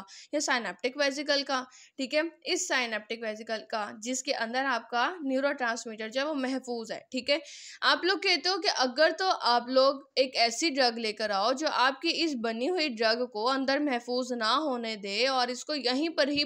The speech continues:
पड़े रहने दे, ठीक है, और जब ये, ये न्यूरोट्रांसमीटर बाहर ही रहेगा तो आपको मालूम है कि आपके इस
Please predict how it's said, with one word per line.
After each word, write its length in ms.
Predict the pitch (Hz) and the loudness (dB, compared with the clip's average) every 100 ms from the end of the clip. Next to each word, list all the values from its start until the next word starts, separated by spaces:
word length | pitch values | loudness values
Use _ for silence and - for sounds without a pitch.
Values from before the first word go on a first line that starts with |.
| 285 | 0
पड़े 240 | 240 269 | 2 4
रहने 320 | 294 233 220 | 2 0 -2
दे, 200 | 208 180 - - | -4 -6 -8 -8
ठीक 180 | 220 | -2
है, 120 | 156 - - - - - | 0 -2 -8 -18 -10 -2
और 100 | 302 | 0
जब 220 | 320 339 | 2 2
ये, 80 | 370 | 2
ये 320 | 330 285 311 | 2 2 0
न्यूरोट्रांसमीटर 840 | 311 285 269 294 285 247 254 220 269 240 | 2 2 4 4 2 0 -2 0 0 2
बाहर 480 | 214 214 254 311 | 4 4 4 2
ही 240 | 302 294 320 | 0 0 0
रहेगा 580 | 302 262 220 214 220 262 | 2 2 0 0 0 0
तो 100 | 302 | 0
आपको 400 | - 247 247 330 - 254 | 2 2 0 -10 -8 -2
मालूम 480 | 240 220 226 294 320 | 0 0 0 -2 0
है 180 | 254 | 0
कि 80 | 277 | 0
आपके 220 | 294 277 294 | -2 -2 -2
इस 200 | 349 | -2